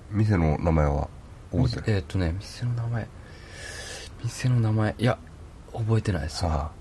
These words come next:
Speaker 2: 今もうないんですけど、
Speaker 1: はあ。
Speaker 2: ほんまに光の点が、
Speaker 1: はい。
Speaker 2: あの、三角形に動くんですよね。
Speaker 1: ほうほう。
Speaker 2: だ-、だいぶ長い間見-、見れたんですよ。
Speaker 1: はあはあ。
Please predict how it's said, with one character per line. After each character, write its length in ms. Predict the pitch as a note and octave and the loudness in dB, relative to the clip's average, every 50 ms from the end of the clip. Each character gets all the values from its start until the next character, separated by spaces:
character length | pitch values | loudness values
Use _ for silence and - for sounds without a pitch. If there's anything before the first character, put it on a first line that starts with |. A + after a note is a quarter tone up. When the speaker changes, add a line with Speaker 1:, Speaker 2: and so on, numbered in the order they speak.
| - - - | -18 -8 -2
Speaker 2:
今 220 | G#2+ G#2+ G#2 G2+ G#2 | 2 4 4 6 4
も 180 | G2 F2 E2+ E2+ | 4 4 4 4
う 40 | |
な 140 | E2+ E2+ F2 | 2 2 2
い 80 | F2+ F#2+ | 2 2
ん 40 | F2 | 2
で 60 | D#2 | 0
す 120 | - - | -2 0
け 80 | - E2+ | 0 2
ど、 60 | D#2 | 2
Speaker 1:
は 60 | D#2 D2 D#2 | 2 2 0
あ。 40 | - - - - - - - - - - - - - - - - - - - - - | -4 -8 -14 -18 -18 -18 -18 -18 -18 -18 -18 -20 -20 -20 -20 -18 -18 -18 -8 -2 0
Speaker 2:
ほ 40 | C3 | 2
ん 80 | C3+ | 4
ま 80 | C3+ B2+ | 6 6
に 80 | B2 B2 | 6 4
光 280 | - - D3 C3+ B2 A#2 | 4 4 6 6 8 8
の 140 | A2 G#2+ | 6 6
点 260 | G#2 - G#2 F#2+ F#2+ F2 | 4 4 4 4 4 4
が、 200 | E2 D#2+ - - - | 4 2 2 0 -2
Speaker 1:
は 160 | - F#2+ D2 | 0 0 0
い。 40 | D#2 - - - - - - - - - - - - - - - - - - - - - - - - | 0 -2 -8 -16 -16 -16 -16 -16 -16 -16 -16 -18 -18 -18 -18 -18 -18 -18 -16 -16 -16 -16 -14 -8 -4
Speaker 2:
あ 100 | F2 E2 | -2 0
の、 200 | D2+ C#2+ - - - - - - - - - - - - - - - - - - - - - - - - - - - - - - - | 0 0 -2 -4 -8 -12 -14 -16 -16 -16 -16 -16 -16 -16 -16 -16 -14 -14 -14 -14 -14 -14 -14 -14 -16 -14 -14 -14 -14 -14 -14 -12 -6
三 260 | - - A2 A2 G#2+ | 0 2 4 4 4
角 160 | B2+ D3 - - | 4 2 0 -2
形 120 | - - | -2 -4
に 160 | - - D#2+ | -2 0 0
動 100 | D#2+ D2+ | 0 0
く 100 | - - - | -2 -4 -8
ん 40 | - | -10
で 20 | |
す 80 | - - | -10 -10
よ 60 | - | -12
ね。 60 | - - - - - | -14 -14 -14 -2 2
Speaker 1:
ほ 80 | B2+ A2+ | 2 2
う 100 | E2+ D#2 D#2+ | 2 2 0
ほ 220 | D#2+ D#2 E2 - - - - - - - - - - - - - - - - - - - - - - - - - - - - | -4 -4 -6 -8 -10 -12 -16 -18 -18 -18 -18 -18 -18 -18 -18 -18 -18 -18 -16 -16 -16 -16 -16 -18 -18 -18 -18 -18 -14 -6 -2
う。 40 | B2 | 0
Speaker 2:
だ-、 140 | B2+ A#2+ G2+ - - | 2 2 2 2 2
だ 140 | C3 C#3 | 4 4
い 80 | C3+ C3 | 4 4
ぶ 300 | B2+ B2 A#2+ A2 F#2+ - - - - - | 4 6 4 4 4 0 -4 -10 -2 2
長 260 | A2+ G#2+ G2 F#2+ E2 | 4 4 6 4 4
い 40 | D2 | 4
間 220 | D2 C2 B1 - | 2 0 0 0
見-、 180 | C#2 D#2 E2 D2+ - - - - | 0 0 0 0 -2 -6 -4 -2
見 120 | E2+ E2 | 0 2
れ 100 | D#2+ D#2+ | 2 2
た 100 | F#2 F2 | 2 2
ん 40 | D#2+ | 2
で 60 | D#2 | 4
す 60 | D2+ | 4
よ。 40 | D#2 | 2
Speaker 1:
は 40 | C#2 | 2
あ 20 | D2+ | 0
は 40 | |
あ。 20 | - | -4